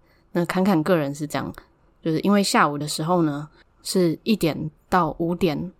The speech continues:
中间，就是当然一个小时都会休息个十分钟这样子，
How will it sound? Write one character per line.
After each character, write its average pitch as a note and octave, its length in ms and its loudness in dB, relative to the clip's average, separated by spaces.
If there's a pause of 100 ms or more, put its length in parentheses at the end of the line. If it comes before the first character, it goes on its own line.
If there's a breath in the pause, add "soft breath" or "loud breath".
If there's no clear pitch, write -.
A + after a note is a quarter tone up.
(280)
中 F3+ 240 4
间， E3+ 320 0 (400)
就 F3+ 140 -4
是 E3 100 -2 (460)
当 A3+ 100 4
然 F#3+ 180 4
一 G#3+ 80 0
个 G#3 100 2
小 F3+ 140 0
时 C#3+ 200 -4
都 D#3+ 180 0
会 E3 160 2
休 E3 220 0
息 D3+ 160 -4
个 D3 80 -4
十 D3 240 -4
分 D#3+ 260 -2
钟 D#3 240 -2
这 D#3 80 -6
样 D3+ 160 -6
子， - 160 -12